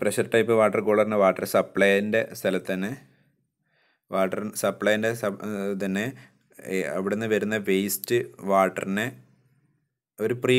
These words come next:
കൂൾ ചെയ്തിട്ടാണ് പോണത്. ആ വേസ്റ്റ് വാട്ടറിനെ, വാട്ടറിൻ്റെ,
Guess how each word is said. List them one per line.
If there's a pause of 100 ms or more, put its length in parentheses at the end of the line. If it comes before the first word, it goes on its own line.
(100)
കൂൾ
ചെയ്തിട്ടാണ്
പോണത്.
ആ (120)
വേസ്റ്റ്
വാട്ടറിനെ, (580)
വാട്ടറിൻ്റെ,